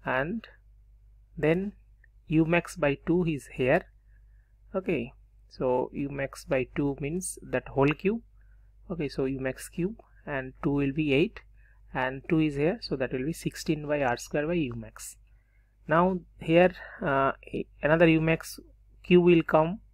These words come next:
from outside. If I, uh, um, that, uh, if, if I take that, uh, cube, cube equation,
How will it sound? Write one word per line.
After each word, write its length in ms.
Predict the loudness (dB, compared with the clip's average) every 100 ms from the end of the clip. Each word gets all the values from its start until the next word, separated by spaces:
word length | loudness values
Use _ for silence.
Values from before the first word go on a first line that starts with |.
| _
from 180 | -4 2
outside. 540 | 4 4 2 2 0 -2 -20 _ _ -18
If 100 | -4
I, 280 | 0 2 0 -6 -8
uh, 440 | 0 2 2 0 -4 -14 _ -20 -20 -20 _ -20 -20 -20
um, 240 | -18 -20 -10
that, 180 | -6 -6 _ -14 -12 -12
uh, 200 | -8 -6 -8
if, 120 | -10 -8
if 260 | -8 -6
I 100 | -10 0
take 240 | 0 2
that, 340 | -2 -2 _ -4
uh, 240 | -2 -4 -6
cube, 360 | -2 -2 -4 -14 -20 -20 -20 -20 -2
cube 200 | 0 0
equation, 600 | 0 -2 -2 0 -2